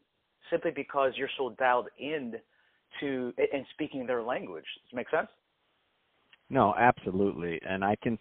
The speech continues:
Speaker 2: see that if you weren't, if you weren't intentful in doing that, it doesn't happen by accident, right?
Speaker 1: No, no. According to Kung Fu Panda, there are no accidents, remember?
Speaker 2: <laughs> I love it. I'm a fan.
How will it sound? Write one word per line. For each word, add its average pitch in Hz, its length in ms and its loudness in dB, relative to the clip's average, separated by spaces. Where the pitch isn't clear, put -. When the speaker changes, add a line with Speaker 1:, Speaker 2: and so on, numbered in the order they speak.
Speaker 2:
see 127 180 -2
that 98 300 4
if 92 140 -2
you 104 100 -8
weren't, 117 320 0
if - 140 -6
you 131 120 -4
weren't 156 220 6
intentful 101 960 0
in 90 160 -4
doing 92 400 -2
that, 82 300 -2
it 92 100 -10
doesn't 113 280 6
happen 101 280 6
by 90 140 8
accident, 95 460 4
right? 92 240 -2
Speaker 1:
No, 175 360 8
no. 151 120 0
According 180 280 0
to 151 80 -6
Kung 165 240 -10
Fu 160 120 -10
Panda, 147 380 -8
there 127 160 -4
are 151 160 0
no 131 200 -6
accidents, 110 580 -6
remember? 127 440 -10
Speaker 2:
<laughs> - 20 8
I 143 580 12
love 127 340 12
it. 117 160 12
I'm 107 160 10
a 117 180 12
fan. 113 500 8